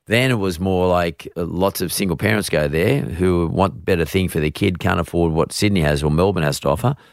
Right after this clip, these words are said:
or Brisbane or Gold Coast, whatever. And they go there and there's probably a common theme of people, ki-, uh, parents who are like your mum.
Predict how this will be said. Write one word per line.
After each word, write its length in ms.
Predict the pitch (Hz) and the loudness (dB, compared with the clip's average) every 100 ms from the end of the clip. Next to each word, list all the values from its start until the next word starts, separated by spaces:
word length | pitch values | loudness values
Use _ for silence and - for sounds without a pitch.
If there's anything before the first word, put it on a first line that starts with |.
| _ | _
or 100 | - | -8
Brisbane 340 | 67 78 139 | -2 -2 0
or 60 | 78 | -2
Gold 240 | - 71 | -2 -2
Coast, 220 | - - - | -2 -6 -4
whatever. 260 | 78 120 - - - _ | -4 -4 -8 -16 -20 _
And 160 | 92 92 | -2 2
they 120 | 90 | 2
go 200 | 87 90 | 2 0
there 400 | 87 87 85 82 - | 2 2 0 -2 -4
and 380 | 87 87 82 - _ _ _ _ | -2 0 -2 -6 _ _ _ _
there's 240 | - 92 85 | -2 0 0
probably 320 | - 92 90 | -2 0 0
a 60 | 82 | -2
common 320 | - 90 80 | -2 -2 -4
theme 420 | - 107 107 85 | -2 0 2 0
of 180 | 73 - | -4 -4
people, 440 | 92 82 80 78 - - - | -4 -2 -2 -4 -10 -20 -8
ki-, 240 | - 87 | -4 -4
uh, 300 | - 82 76 69 | 0 0 0 -2
parents 560 | - - 120 85 78 - | -2 0 2 0 -2 -6
who 160 | 90 | -4
are 60 | 85 | 0
like 240 | 78 73 87 | 0 0 0
your 140 | 73 | -2
mum. 380 | 71 78 60 | 0 0 -2